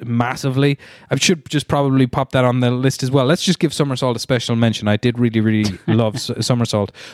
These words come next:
Speaker 1: But the one that struck me most from that week and has kinda stayed with me, and I wanna watch it again, I've recommended it to a lot of people, is her twenty twelve historical drama Lore, set in the, uh, immediate post-war Germany. Um, it's,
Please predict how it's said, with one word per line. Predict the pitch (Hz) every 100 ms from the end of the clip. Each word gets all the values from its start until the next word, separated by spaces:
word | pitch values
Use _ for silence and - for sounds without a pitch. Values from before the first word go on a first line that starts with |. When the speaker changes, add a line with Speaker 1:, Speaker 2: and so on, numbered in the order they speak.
| -
Speaker 1:
But | 147 165 160
the | 156
one | 156 160
that | 147
struck | - - 147 135 -
me | 135
most | 123 131 131 -
from | 113
that | 120 113
week | 123 117 -
and | 113 117
has | 123 131 -
kinda | - 139
stayed | - 139 127 120
with | 143 170
me, | 123
and | 117
I |
wanna | 120 147 131
watch | 139 -
it | 113
again, | 110 120
I've | 110
recommended | 139 139 127 135 123
it | -
to | 110
a |
lot | 107
of | 104
people, | - 104 98 - - -
is | 131 -
her | 127
twenty | 147 143
twelve | - 139 131
historical | - 117 127 127 123 117
drama | 113 110 107
Lore, | 107 117 120 107 - -
set | - 131 127
in | 131 120 117 113
the, | 113 113
uh, | 120
immediate | 117 113 117 131 123 117 -
post-war | 131 123 - 120 113
Germany. | 110 117 117 110 107 -
Um, | 117 110 110 107 107 -
it's, | - - - -